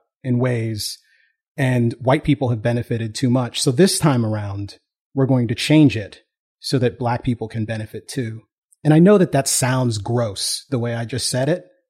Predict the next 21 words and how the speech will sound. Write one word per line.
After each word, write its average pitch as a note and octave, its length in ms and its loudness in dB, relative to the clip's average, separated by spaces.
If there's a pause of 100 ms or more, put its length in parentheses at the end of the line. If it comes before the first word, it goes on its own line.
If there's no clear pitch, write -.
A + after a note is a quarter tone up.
(140)
but - 100 -4
that's F3 180 0
almost D#3+ 320 4
a C#3+ 60 4
direct B2 480 -4
quote A#2 380 -2 (400)
of C3+ 100 -4
someone C3 400 2
who C3+ 140 0
claims C#3 460 4
to C3 80 -2
be A#2+ 120 0
a A#2 40 -2
medical A#2+ 420 -2
professional, - 720 -12 (140)
someone B2+ 280 0
who's A#2+ 180 -2
taken A#2+ 460 -4
the A2+ 80 -8
Hippocratic - 680 -6
Oath, A2 380 -12